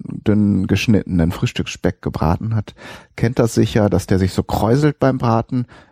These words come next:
Sehe ich jetzt auch nicht so als Riesenproblem,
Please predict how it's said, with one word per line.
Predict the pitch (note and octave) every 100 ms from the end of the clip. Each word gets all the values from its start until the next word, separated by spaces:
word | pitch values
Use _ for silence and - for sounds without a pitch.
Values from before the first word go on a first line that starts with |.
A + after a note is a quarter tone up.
| _ -
Sehe | G2 A2
ich | A#2
jetzt | C3
auch | D2+ G2
nicht | G#2+ -
so | -
als | - -
Riesenproblem, | G#2 G2+ - - F#2 F2+ F2+ A#2 D3